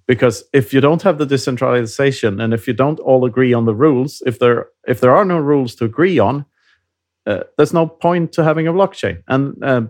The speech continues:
people have been saying this for years, but, but people keep falling for it. And it's because these terms, cryptos and everything, it's like Jack Mallers is talking about this, about, uh, what's he called, Brian Armstrong and, and, uh, Coinbase,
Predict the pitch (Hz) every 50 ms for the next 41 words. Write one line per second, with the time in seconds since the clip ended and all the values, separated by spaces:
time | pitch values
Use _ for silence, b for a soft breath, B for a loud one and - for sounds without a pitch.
0 | _ _ - 147 - - 139 135 135 139 131 - - 156 151 151 143 147 147 -
1 | - - 147 147 151 143 127 110 113 117 - - - - 117 - - _ _ _
2 | _ _ _ _ - 123 113 - - - 170 160 - 151 139 139 - - 147 139
3 | - - - - - 147 143 147 151 151 139 - 151 139 139 147 151 - - -
4 | 135 123 123 123 B B B B B B B B _ _ _ - 151 151 - -
5 | 202 190 - - 185 185 180 - - - - _ _ - - 160 170 160 - -
6 | - - 147 139 139 131 139 135 - - - - _ _ - - - 165 160 -
7 | - - 160 135 127 135 143 139 - - 135 123 131 135 127 131 120 - 127 120
8 | 110 b b b b b b b b b b b b b _ - 151 143 202 202
9 | 202 202 - - _ _ - 139 165 165 160 - 170 156 151 151 143 123 - -
10 | 107 - 139 127 107 - 113 104 110 107 101 - 113 101 - 107 113 110 104 104
11 | _ - 107 113 110 107 107 107 107 104 104 101 98 101 - _ - - 113 113
12 | 117 117 110 104 - 107 - 113 104 98 - 117 117 110 110 110 110 113 110 101
13 | - - 110 98 101 101 101 98 95 - 101 101 98 98 98 87 98 98 95 92
14 | 92 95 95 - - 123 117 113 98 92 87 87 90 - - - -